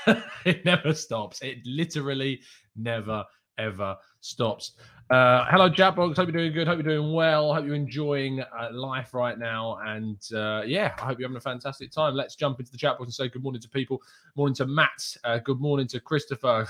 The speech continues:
<laughs> who tried to beat Matt G. I mean, Christopher and Matt are going back and forth.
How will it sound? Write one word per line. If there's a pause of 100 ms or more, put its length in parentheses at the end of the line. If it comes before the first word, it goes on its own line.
<laughs>
who
tried
to
beat
Matt
G.
I
mean,
Christopher
and
Matt
are
going
back
and
forth.